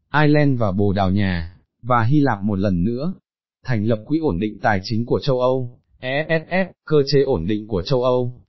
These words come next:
E S M và Hiệp định của châu Âu về một hiệp ước mới, T S C G, có dự trù một, một quy tắc vàng về điều phối.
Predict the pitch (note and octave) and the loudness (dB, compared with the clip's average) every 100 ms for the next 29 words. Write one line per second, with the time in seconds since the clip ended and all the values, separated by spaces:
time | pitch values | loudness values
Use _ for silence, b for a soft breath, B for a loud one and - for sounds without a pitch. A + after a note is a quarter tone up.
0 | _ - D3 E3+ F3+ D#3+ D3+ B2 G2+ G2+ | _ -4 0 0 0 0 0 0 -2 -2
1 | A2+ A2 - F2 C#3+ C#3 C#3+ B2+ A#2+ G2 | -2 -4 -4 -2 0 2 2 2 0 0
2 | G2 G2 G2+ C3 C#3+ A#2 G#2+ A#2 E3 - | 0 -2 -4 -4 -2 -2 -2 -4 -6 -12
3 | _ - E3 E3 F#3+ F#3 E3+ D3+ B2 A#2+ | _ 0 2 4 4 2 -2 -2 0 0
4 | A2+ F2+ A2+ A#2+ D3 A#2 C3 A#2 G#2 G#2+ | -2 -4 -2 0 0 -2 -2 -2 -2 -2
5 | G2 G#2+ G2 C3 C3+ F#3 F3+ B2 G#2+ F#2+ | -2 -2 -2 -2 0 0 -2 -2 -2 -2
6 | G2+ F2+ G2 F2+ F2 A2 G2+ D3+ | -2 -2 0 -2 -4 -4 -2 -4